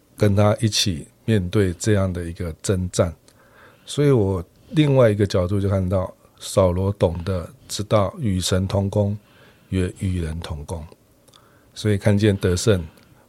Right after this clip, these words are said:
不是只有一个人在征战，其实是他有人在帮助他，有神在帮助他。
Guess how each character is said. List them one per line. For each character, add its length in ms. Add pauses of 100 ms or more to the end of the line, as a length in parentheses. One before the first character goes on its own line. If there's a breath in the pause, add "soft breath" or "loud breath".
不 100
是 160
只 220
有 240 (1080)
一 100
个 120
人 160
在 140
征 240
战， 240 (240)
其 180
实 200
是 180
他 220
有 280 (600 soft breath)
人 320
在 180
帮 220
助 160
他， 200 (580 soft breath)
有 200
神 340
在 140
帮 240
助 160
他。 180